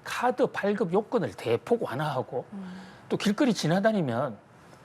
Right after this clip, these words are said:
Speaker 1: 카드사 직원들이 카드 발급을 하면 거기에 대해서 보너스도 주고 하는 그런 카드 발행 촉진 행사를 많이 벌였습니다. 그렇기 때문에,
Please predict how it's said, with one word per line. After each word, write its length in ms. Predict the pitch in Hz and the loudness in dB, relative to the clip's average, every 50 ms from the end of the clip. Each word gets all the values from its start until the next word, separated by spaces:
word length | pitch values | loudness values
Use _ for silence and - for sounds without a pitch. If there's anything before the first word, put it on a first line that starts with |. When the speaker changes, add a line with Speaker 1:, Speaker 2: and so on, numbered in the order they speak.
| - - - - - - - - | -20 -20 -20 -20 -20 -20 -16 -8
Speaker 1:
카드사 480 | - - 233 247 214 214 190 - 160 135 | -2 0 2 2 2 2 0 0 0 0
직원들이 680 | - - 208 - 220 208 180 170 127 123 147 135 - - - - - - - | 0 -2 -2 2 2 4 4 4 2 2 0 -2 -4 -8 -14 -20 -20 -16 -8
카드 400 | - - - 240 247 214 277 247 | -4 0 2 2 2 4 4 4
발급을 480 | - - 151 190 196 190 214 208 190 160 | 4 4 2 2 2 4 2 2 2 2
하면 360 | 139 160 180 208 226 247 254 - - - - - - - - - - | 0 2 2 2 0 0 -4 -6 -14 -20 -20 -20 -20 -20 -20 -20 -8
거기에 260 | - 208 202 196 190 | -2 0 4 4 4
대해서 240 | 160 - 147 - - - | 4 4 0 0 -2 -6
보너스도 600 | - 262 190 196 214 226 220 - - 214 - 160 - | -6 -2 0 0 2 2 0 -2 -2 0 0 0 0
주고 240 | - - 160 - - | -2 -6 -4 -2 -2
하는 260 | - - 165 160 139 | 0 2 2 0 0
그런 240 | - 196 190 139 110 - - - - - - | 0 0 0 0 -2 -4 -10 -18 -20 -18 -12
카드 600 | - - - - 220 226 214 262 269 269 202 135 - - | -8 -6 -2 0 0 0 2 2 2 2 2 2 0 -2
발행 400 | - 151 165 190 214 233 233 - - - | -2 0 0 0 0 0 -2 -6 -8 -12
촉진 440 | - - - - - - - 285 240 | -12 -12 -12 -10 -6 -4 -2 0 2
행사를 480 | 165 254 311 311 - 269 226 214 - - | 2 2 0 2 2 0 0 0 0 -2
많이 300 | - - - - 185 170 | -4 -2 0 2 2 2
벌였습니다. 600 | - - 131 135 117 - 160 127 113 - 69 - - - - - - - - - - - - - - - - - - - - | 2 2 0 0 0 0 -2 -2 -2 -2 -6 -8 -10 -16 -20 -20 -18 -18 -18 -18 -18 -18 -18 -20 -20 -20 -20 -20 -20 -10 0
그렇기 440 | - 196 214 247 247 - - 269 | 2 4 6 6 4 2 0 -4
때문에, 560 | 220 - - 262 233 214 220 240 254 262 262 | -4 -2 0 0 2 4 6 6 6 6 4